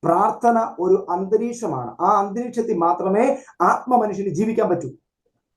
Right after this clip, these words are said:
എല്ലാ ജീവജാലങ്ങൾക്കും ഒരു ആത്മീയ അന്തരീ-, ഒരു, ഒരു അന്തരീക്ഷമുണ്ട്. ആ അന്തരീക്ഷത്തിൽ ജീവിക്കാൻ പറ്റൂ. ഉദാഹരണം പറഞ്ഞാൽ വെള്ളത്തിൽ വസിക്ക-, വെള്ളത്തിൽ ജീവിക്കുന്ന, ആ, മത്സ്യം,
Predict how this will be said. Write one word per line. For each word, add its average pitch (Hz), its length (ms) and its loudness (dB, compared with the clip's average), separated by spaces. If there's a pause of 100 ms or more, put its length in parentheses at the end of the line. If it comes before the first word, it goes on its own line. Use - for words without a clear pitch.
(580)
എല്ലാ 240 520 4
ജീവജാലങ്ങൾക്കും 220 800 -2
ഒരു 208 80 -2
ആത്മീയ 240 300 -4
അന്തരീ-, 226 260 -6
ഒരു, 214 140 4
ഒരു 214 160 2
അന്തരീക്ഷമുണ്ട്. 196 580 -2
ആ 190 120 2
അന്തരീക്ഷത്തിൽ 233 400 0
ജീവിക്കാൻ 233 320 0
പറ്റൂ. 165 220 -4 (360)
ഉദാഹരണം 202 360 4
പറഞ്ഞാൽ 208 420 0 (120)
വെള്ളത്തിൽ 233 320 2
വസിക്ക-, 190 360 -2
വെള്ളത്തിൽ 214 340 0
ജീവിക്കുന്ന, 202 600 0 (220)
ആ, 156 360 2
മത്സ്യം, 190 460 2